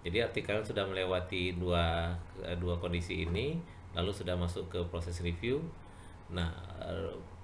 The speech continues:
eh, reviewer memutuskan, eh, biasanya kita di Jurnal Resti itu mengirim ke dua reviewer. Jika kedua-dua reviewer itu menyatakan, eh, decline, nah, artikel Bapak Ibu pasti akan di,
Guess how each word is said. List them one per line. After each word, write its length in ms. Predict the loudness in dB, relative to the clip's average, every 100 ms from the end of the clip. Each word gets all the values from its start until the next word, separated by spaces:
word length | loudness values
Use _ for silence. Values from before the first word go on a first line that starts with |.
| -8 -4 -2 -2 -2 -2
eh, 220 | 0 2 4
reviewer 520 | 2 2 2 4 2 -2 -10 -10 -6
memutuskan, 640 | -2 0 -2 -4 0 0 0 -4 -6 -6
eh, 120 | -6 -6 -4 2
biasanya 520 | 2 4 0 0 -2
kita 240 | -2 -2
di 80 | -2
Jurnal 240 | -2 -2 -4
Resti 280 | -2 -2 -2
itu 160 | -2
mengirim 880 | -2 -2 -2 -4 -4 -4 -2 -2 -2
ke 160 | -4 -2
dua 240 | 0 2
reviewer. 480 | 2 0 0 0 -2 -8 -14 -16 -6 -4
Jika 240 | 0 0
kedua-dua 560 | 0 4 4 4 2 4
reviewer 400 | 0 0 0 0
itu 240 | -2 -2
menyatakan, 720 | 0 0 -2 -2 0 0 0
eh, 200 | -2 -4 -4
decline, 480 | -4 2 2 2
nah, 240 | -4 -4 -4
artikel 400 | -6 -6 -6 -4
Bapak 240 | -4 -4 -4
Ibu 200 | -4 -4
pasti 240 | -4 -4
akan 320 | -2 -2
di, 80 | 0